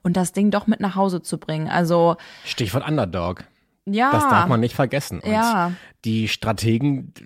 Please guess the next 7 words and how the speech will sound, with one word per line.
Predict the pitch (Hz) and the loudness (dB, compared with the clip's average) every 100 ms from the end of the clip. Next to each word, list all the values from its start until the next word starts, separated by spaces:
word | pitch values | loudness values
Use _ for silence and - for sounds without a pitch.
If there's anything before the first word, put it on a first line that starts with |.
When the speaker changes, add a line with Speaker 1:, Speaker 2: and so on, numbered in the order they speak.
| - | -14
Speaker 2:
in | - 113 | -6 -2
jeder | 104 117 127 | 2 2 2
Staffel, | - 135 - 147 135 | 0 -2 0 -2 -2
auch | 107 - | -4 -6
dieses | 113 117 | -6 -2
Jahr | 120 113 101 | 0 0 0
Raoul, | 104 101 104 123 151 - | -2 -2 -2 -2 -4 -8